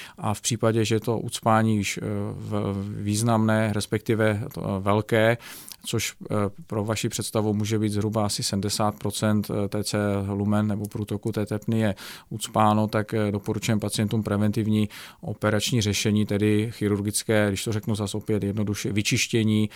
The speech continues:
té tepny od té usazeniny, od té aterosklerózy. Takže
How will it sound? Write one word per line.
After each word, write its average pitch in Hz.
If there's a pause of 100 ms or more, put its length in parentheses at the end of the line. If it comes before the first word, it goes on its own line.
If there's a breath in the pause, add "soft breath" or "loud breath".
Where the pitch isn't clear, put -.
(160 loud breath)
té 104
tepny 110
od -
té 107
usazeniny, 107
od 98
té 107
aterosklerózy. 101
Takže 104